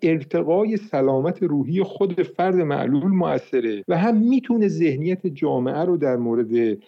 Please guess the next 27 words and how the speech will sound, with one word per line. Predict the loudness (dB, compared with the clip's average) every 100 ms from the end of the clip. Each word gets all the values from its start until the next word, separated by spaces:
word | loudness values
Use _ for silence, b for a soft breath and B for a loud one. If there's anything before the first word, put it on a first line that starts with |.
| B
معلولین | -2 0 0 0 2 2 0
تغییر | 0 -2 0 0 0
بده. | 0 0 -4 B B
یعنی | 0 0 -2
جامعه | -2 -2 0 -2 -2 0 -2
احساس | -2 -2 -2 -2 -2
نکنه | -2 0 -2
که | -2 0 0 0 -2 -4 -4 -2
فرد | -2 0 0
معلول | -2 -4 -2 0 0 0
یک | -2 -4
بار | -2 0 0 -2
اضافی | -2 0 0 0 -4
هستش | -4 -8 -4 -6 -2
و | -2 -2 -4
خود | -6 -2 -2
اونها | 0 0 0 0
هم | -2 -2 -2
احساس | -4 -2 -2 -2
کنن | -2 -2 -2
که | -4 -2 -2 -2 B -6
از | -4 -2
موقعیت | 0 -2 -2 -2 -2 -2
برابری | -4 -2 0 2 0 0 -2 0
در | 0 0
برخورداری | 0 -2 -2 -4 0 -2 -2
از | -6